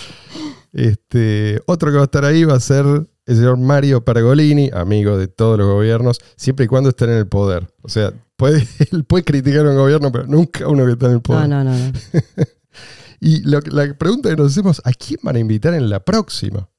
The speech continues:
Speaker 1: no? conferencia? Digo, el año que viene por ahí viene Kim Jong-un.
Speaker 2: Ah, puede ser.
Speaker 1: Digo, si seguimos por este <laughs> camino. Pensé que, me parece que está bueno que ya no lo ocultan.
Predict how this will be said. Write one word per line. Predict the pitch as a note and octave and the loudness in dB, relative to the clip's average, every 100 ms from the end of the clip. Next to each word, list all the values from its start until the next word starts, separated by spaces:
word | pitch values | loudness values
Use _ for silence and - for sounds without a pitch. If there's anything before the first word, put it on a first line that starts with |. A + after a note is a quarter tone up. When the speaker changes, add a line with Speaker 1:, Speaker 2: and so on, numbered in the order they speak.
| _ _ | _ _
Speaker 1:
no? | G2+ C#3 E3 | -6 -4 -2
conferencia? | A2 G2+ G#2 G2+ F2+ G#2 | -4 -2 -4 -4 -4 -4
Digo, | A#2+ | -2
el | A#2+ | -2
año | C#3+ | -2
que | |
viene | C3+ F3 | -4 -4
por | A#2+ C3 | -4 -4
ahí | |
viene | E3 A2 | -4 -4
Kim | - A#2+ A#2 | -4 -4 -2
Jong-un. | A#2 A2 C#3 F#3+ F#3+ G#2 G2+ - _ - | -2 -4 -6 -6 -6 -8 -12 -18 _ -8
Speaker 2:
Ah, | G3 | -6
puede | - C#3 | -4 -4
ser. | C3 F#3 | -4 -2
Speaker 1:
Digo, | A#2 | -2
si | A2 | -2
seguimos | G#2+ B2 D3 D3+ | -2 0 0 2
por | B2+ | 2
este | C3 C3 | 2 0
<laughs> | |
camino. | A#2 E2 - - - - D3+ - A#2+ - - | 0 -2 -4 -16 -14 -6 -6 -4 -8 -10 -6
Pensé | D#3+ C#4 | -4 -2
que, | A#3+ F3 | -4 -4
me | C#3 | -4
parece | D#3 F3+ | -6 0
que | C#3+ | -2
está | - C#3+ | 2 2
bueno | D3 F3 C#3+ | 2 2 -2
que | - A2+ | -2 -6
ya | - E3 | -2 -2
no | E3+ D#3 | 0 0
lo | A#2+ | -2
ocultan. | A2 C3 C3 G#2 G#2+ G#2 | -2 0 2 2 -2 -4